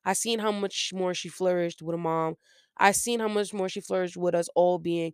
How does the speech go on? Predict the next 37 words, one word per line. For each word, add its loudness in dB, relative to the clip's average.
a -8
cohesive -6
unit. -2
And 6
we 2
were 2
her 2
adoptive -4
parents. 4
Like, -4
you -6
get 6
what 4
I'm 0
saying? 4
So 6
I 12
could 2
imagine 4
if -4
it's -6
your 4
child 4
and -2
you're, -2
you're, -2
you're, -4
you're -8
cultivating 0
this, -2
this -4
environment, 2
it's -4
even -4
better 2
for -8
them, -12